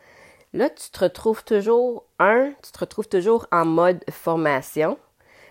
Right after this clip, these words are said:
parce que t'es toujours en train de montrer à une nouvelle personne quoi faire, t'es toujours en train d'y montrer, euh, les produits, le service, le plan.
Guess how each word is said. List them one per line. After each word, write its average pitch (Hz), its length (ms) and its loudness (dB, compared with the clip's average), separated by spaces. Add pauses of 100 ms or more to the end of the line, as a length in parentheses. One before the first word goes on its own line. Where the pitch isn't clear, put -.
parce - 100 -18
que 165 60 -8
t'es 165 140 -6
toujours 220 360 -2
en 185 120 -2
train 196 280 -2
de 175 140 0
montrer 175 760 0
à 151 160 0
une 165 240 0
nouvelle 190 360 0
personne 175 540 -4 (520)
quoi 165 240 -2
faire, 170 400 0
t'es 165 100 -12
toujours 165 300 -6
en 160 100 -6
train 175 200 -4
d'y 160 160 -8
montrer, 156 540 -4 (380)
euh, 147 400 0
les 139 180 -6
produits, 160 640 -2
le 135 120 -2
service, 156 640 0
le 135 120 0
plan. 160 440 0